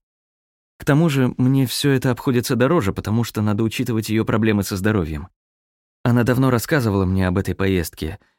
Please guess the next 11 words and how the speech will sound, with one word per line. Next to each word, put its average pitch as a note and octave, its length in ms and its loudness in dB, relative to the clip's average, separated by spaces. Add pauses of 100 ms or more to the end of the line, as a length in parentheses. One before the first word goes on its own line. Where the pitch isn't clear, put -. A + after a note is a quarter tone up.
(100)
и C3+ 100 2
упрашивала A#2 560 2
ее G2+ 220 2
отпустить. - 540 -6 (560)
Я A#2+ 240 2
знаю, A2 300 2
как F#2+ 180 -2
она F#2 140 0
о F2 60 0
ней F2 140 0
мечтала. D2+ 480 -4